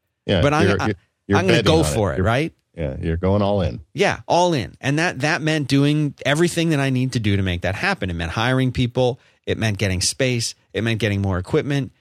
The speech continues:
Speaker 2: It meant, you know, moving or schlepping, as you would say, all this stuff out of there and, and really getting it set up. So that was part of it. Um, part of it was, was saying, "I really, you know, I'm gonna go for this. I'm gonna build something that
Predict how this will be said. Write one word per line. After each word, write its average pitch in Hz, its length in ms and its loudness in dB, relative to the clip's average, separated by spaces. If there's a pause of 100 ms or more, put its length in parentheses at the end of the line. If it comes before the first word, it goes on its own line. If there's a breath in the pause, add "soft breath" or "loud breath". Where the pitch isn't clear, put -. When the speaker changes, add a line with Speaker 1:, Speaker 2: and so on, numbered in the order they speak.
(120)
Speaker 2:
It 117 100 0
meant, 101 380 -2 (200)
you 131 120 0
know, 73 160 -4 (160)
moving 143 440 4
or 120 100 0
schlepping, 143 460 0
as 110 140 0
you 131 80 2
would 120 140 0
say, 127 180 0
all 120 160 0
this 117 160 -2
stuff 123 300 -2
out 127 180 0
of 120 60 -2
there 120 280 0 (400 soft breath)
and, 110 460 0
and 110 340 0
really 147 300 2
getting 120 240 -2
it 120 100 -4
set 160 180 0
up. 160 180 -2
So 147 140 0
that 233 140 0
was 180 120 -2
part 170 340 0
of 92 100 -2
it. - 120 -12 (180)
Um, 98 480 0
part 196 240 2
of 147 100 0
it 120 140 -2
was, 113 300 0
was 110 200 0
saying, 113 500 0
"I 127 120 0
really, 127 560 2
you 113 120 0
know, 85 200 0
I'm 127 100 2
gonna 131 120 4
go 165 180 2
for 175 120 -4
this. 139 160 0
I'm 127 120 0
gonna 113 100 2
build 143 320 2
something 110 380 0
that 104 140 0